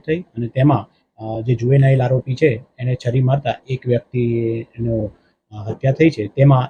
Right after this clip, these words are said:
એ બનાવમાં, અ, પ-, ડુમસ પોલીસે તુરંત કાર્યવાહી હાથ ધરી, અ, જે આરોપીઓ હતા, અ, છ આરોપી, એને રાત્રે, અ, ડિટેન કર્યા છે અને અત્યારે અટક કરી લીધેલા છે અને જે ગુનાના કામે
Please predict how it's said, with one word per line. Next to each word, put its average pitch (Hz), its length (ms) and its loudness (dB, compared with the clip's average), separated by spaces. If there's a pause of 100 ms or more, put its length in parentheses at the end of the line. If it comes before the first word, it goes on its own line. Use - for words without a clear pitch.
એ 143 80 0
બનાવમાં, 131 500 0 (360)
અ, 113 160 -14
પ-, 127 380 -6
ડુમસ 135 300 2
પોલીસે 135 300 2
તુરંત 135 380 -2
કાર્યવાહી 131 400 2
હાથ 123 140 2
ધરી, 120 340 2 (340)
અ, 107 40 -18 (440)
જે 123 100 -4
આરોપીઓ 123 380 -2
હતા, 120 320 -4 (400)
અ, 110 160 -8
છ - 160 -12
આરોપી, 107 440 -6 (120)
એને 127 260 2
રાત્રે, 120 500 -2
અ, 110 380 -4 (320)
ડિટેન 135 280 -2
કર્યા 143 200 0
છે 143 100 -10
અને 123 100 0
અત્યારે 113 280 0
અટક 107 260 -2
કરી 139 140 2
લીધેલા 139 380 4
છે 151 140 -4 (420)
અને 123 600 -2
જે 123 340 2
ગુનાના 120 380 4
કામે 127 600 2